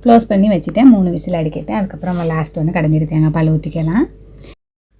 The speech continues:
பக்கத்துல பார்த்தீங்கன்னா, சொரக்காவும் பருப்பும் போட்டு நம்ம வந்து விசில்ல போட்டோம்ல, அது நல்லா மசிஞ்சு வந்துருச்சு. ஒரு நாலஞ்சு விசிலுக்கு அப்புறம் அதை ஸ்டவ் ஆஃப் பண்ணிட்டு, இனி அதை தாளிச்சு இதையும் தூக்கி அதுல சேர்த்துக்கலாம். கொஞ்சம் தண்ணியா தான் இருக்கும். நம்ம கொஞ்ச நேரம் போட்டோம்னாவே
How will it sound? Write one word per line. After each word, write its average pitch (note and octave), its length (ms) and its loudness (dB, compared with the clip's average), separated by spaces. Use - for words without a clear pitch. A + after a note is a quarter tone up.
பக்கத்துல D#4+ 400 2
பார்த்தீங்கன்னா, A3 420 4
சொரக்காவும் A3 640 2
பருப்பும் G#3 380 4
போட்டு F#3+ 300 4
நம்ம F#3 220 4
வந்து E3+ 340 0
விசில்ல F#3+ 360 2
போட்டோம்ல, E3+ 460 -2
அது G3+ 220 4
நல்லா G3+ 260 6
மசிஞ்சு G#3+ 460 4
வந்துருச்சு. E3+ 560 0
ஒரு B3+ 180 4
நாலஞ்சு E3+ 340 0
விசிலுக்கு F#3+ 320 -2
அப்புறம் F#3 220 -2
அதை F3 100 2
ஸ்டவ் E3 300 -2
ஆஃப் D#3+ 200 0
பண்ணிட்டு, D#3+ 440 -2
இனி C4 240 8
அதை G#3 260 2
தாளிச்சு F3+ 460 -2
இதையும் A3+ 260 6
தூக்கி F#3+ 220 0
அதுல E3+ 280 -2
சேர்த்துக்கலாம். F3+ 500 -2
கொஞ்சம் C4 260 6
தண்ணியா A#3 480 6
தான் A3+ 180 8
இருக்கும். F#3+ 440 0
நம்ம C4+ 200 6
கொஞ்ச A#3 220 4
நேரம் A3+ 340 6
போட்டோம்னாவே G3+ 560 0